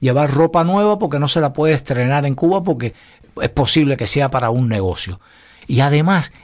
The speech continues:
¿en qué lugar del mundo es delito llevar ropa nueva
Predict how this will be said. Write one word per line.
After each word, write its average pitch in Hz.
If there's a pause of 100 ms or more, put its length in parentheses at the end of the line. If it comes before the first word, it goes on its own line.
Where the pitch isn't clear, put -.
(100)
¿en 123
qué 214
lugar 180
del 147
mundo 127 (500)
es 160
delito 131
llevar 131
ropa 139
nueva 131